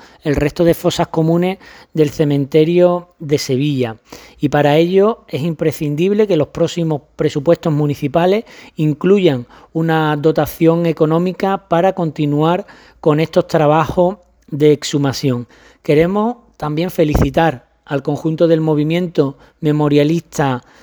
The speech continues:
de nuestra ciudad por el trabajo realizado en la recuperación de los restos humanos, pero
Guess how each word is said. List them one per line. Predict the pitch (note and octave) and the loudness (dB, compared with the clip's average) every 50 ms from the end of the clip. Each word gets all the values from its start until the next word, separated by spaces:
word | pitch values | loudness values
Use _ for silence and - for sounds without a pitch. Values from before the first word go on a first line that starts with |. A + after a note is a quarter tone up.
| - _ _ | -20 _ _
de | D3+ C#3 D3 C#3+ | 0 2 2 2
nuestra | C#3+ C#3+ C#3 C3+ - - D3 C#3 C#3 C#3 C3+ C3+ C3+ C3+ B2+ | 2 0 -2 -2 -2 -2 0 2 2 2 2 2 0 -2 -4
ciudad | - - - D3 C#3 C#3 D#3+ E3+ G3 A#3+ - - _ _ _ _ _ _ _ _ _ _ _ _ _ _ _ _ _ _ | -8 -6 -2 -2 0 2 2 2 2 0 -2 -6 _ _ _ _ _ _ _ _ _ _ _ _ _ _ _ _ _ _
por | _ D#3 D3 C#3+ C#3+ C3+ C#3+ - - _ _ | _ 2 2 2 2 0 -2 -8 -12 _ _
el | - D3+ C#3+ C#3+ - | -6 -6 -6 -6 -4
trabajo | - D3 D3 D#3+ F#3 F#3 C#3+ D#3 E3 | -2 0 2 2 2 0 0 0 -2
realizado | D3+ D3 C#3+ C#3 C#3 C3 - - F3+ E3+ E3+ E3 D3+ C3+ B2+ - - - - - - - | 0 0 -2 -2 -2 -4 -6 -2 0 0 2 2 0 -2 -4 -8 -18 -20 -20 -20 -10 -2
en | D#3 D3 D3 | 0 2 2
la | D3 C#3+ | 2 2
recuperación | D3+ C#3 D#3+ D3+ D3+ D3 C#3+ C3+ - - E3+ E3+ F3 F3 | 0 -2 -2 -2 0 0 0 -2 0 0 2 2 2 2
de | E3 D#3+ | 2 2
los | D3 D3 C#3+ | 2 2 0
restos | D3+ D#3+ D#3 - - - D#3+ D3+ D3+ D3 C#3+ C#3 C#3 B2 - - - - - _ _ | 0 -2 -4 -4 -2 0 2 4 4 4 2 0 -2 -6 -12 -20 -20 -20 -20 _ _
humanos, | D#3 D3+ D3+ D#3+ E3+ F3+ F3 E3 D#3+ F#3 - _ _ _ _ - - - | -4 -2 0 2 2 2 2 0 -2 -4 -6 _ _ _ _ -20 -6 0
pero | - E3 D#3+ F#3 F#3+ G#3+ | 2 4 4 4 2 0